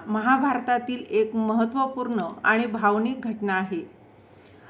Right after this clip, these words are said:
कर्ण हा एक महान योद्धा होता, परंतु महाभारताच्या युद्धात कर्ण कौरवांच्या बाजूने लढला आणि अखेरीस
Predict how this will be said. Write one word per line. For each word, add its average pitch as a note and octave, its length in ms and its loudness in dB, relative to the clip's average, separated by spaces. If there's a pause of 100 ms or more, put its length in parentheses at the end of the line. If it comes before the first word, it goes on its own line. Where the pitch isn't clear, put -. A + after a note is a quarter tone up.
(160)
कर्ण C4+ 260 6
हा A3 420 2
एक C4+ 300 0
महान A#3+ 380 2
योद्धा A#3 340 2
होता, G#3 400 2 (420)
परंतु A3 680 2
महाभारताच्या A#3 1000 2
युद्धात G#3+ 440 -2 (640)
कर्ण C4 440 6 (260)
कौरवांच्या A#3+ 680 4
बाजूने A3 600 2
लढला G#3+ 460 2 (100)
आणि G#3+ 280 2
अखेरीस G#3 720 0